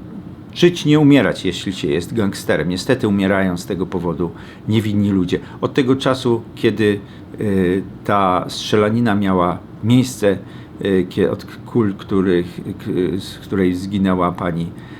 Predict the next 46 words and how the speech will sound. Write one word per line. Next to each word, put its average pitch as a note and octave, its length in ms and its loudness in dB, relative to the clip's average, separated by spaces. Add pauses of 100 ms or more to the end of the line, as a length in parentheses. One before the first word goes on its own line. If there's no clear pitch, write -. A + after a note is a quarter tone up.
(220)
mm, G2 320 2
pani G2 260 0
Karolina, F#2 680 2
już G2+ 160 -6
miała A2+ 180 2
miejsce B2+ 300 4
następna, C3+ 540 2
również C3+ 340 6
w F#2 40 -6
biały C2+ 320 0
dzień, D#2+ 220 -8
również C3+ 360 6
w - 80 -12
Toronto. - 540 -4 (600)
No E3+ 140 6
i D#3+ 100 2
co? - 360 -2
Co E3+ 180 2
na D3+ 180 6
to D3 200 4
nasi C3 280 2
politycy? A#2 480 0 (260)
I D3+ 80 -2
tak D#3+ 160 4
nawiasem C#3 340 2
mówiąc, A#2 220 0
proszę G#2 200 -4
państwa, G#2+ 280 0
nawet G2 260 0
policja B2+ 460 0
się - 160 -2
dziwi. F2+ 320 -2 (240)
Dlaczego F#3+ 400 -2
politycy E3+ 560 -4
nie D#3 120 2
podnieśli F3 460 0
larum C4+ 420 4
w F2+ 40 -2
związku F2 380 -4
z - 80 -12
tym? E2 140 -4
Dlaczego F#3+ 340 -4
jest G#3 140 -6
takie G#3 220 -6
głuche G3+ 300 -4
milczenie? G#3+ 640 -2